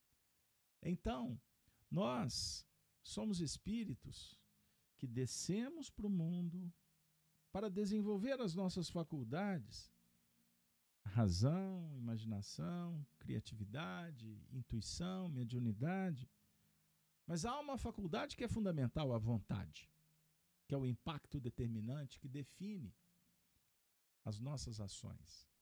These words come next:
Não é verdade? Por isso, Paulo de Tarso, que na verdade simboliza os espíritos em nome de Jesus, que estão expectantes quanto à nossa evolução,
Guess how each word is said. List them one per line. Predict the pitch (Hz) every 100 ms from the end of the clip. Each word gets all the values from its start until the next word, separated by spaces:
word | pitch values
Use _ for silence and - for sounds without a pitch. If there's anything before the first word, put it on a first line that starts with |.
| _ _ _ _ _ _ -
Não | 87
é |
verdade? | 82 87 98 269 240 - - _ _ _ _ _ _ _ -
Por | 226
isso, | 262 262 285 269 - _ _ _ _ _ _ _ _ _
Paulo | 214 226 220
de | 185
Tarso, | - 175 208 233 - - - _ _ _ -
que | 247
na | 240
verdade | 175 120 175 202 160
simboliza | - - 240 220 147 190 262 233
os | 233 208
espíritos | 190 - - 285 269 220 185 123
em | 139 151
nome | 147 156 143
de | 127
Jesus, | 120 120 120 226 262 - - _ _ _ _ _ _ _ _ _ _ _ _ _
que | -
estão | - 240 247
expectantes | 226 - - 254 - - 214 220 269 -
quanto | - 240 208 233
à | 233
nossa | 196 196 202
evolução, | 214 294 - 196 208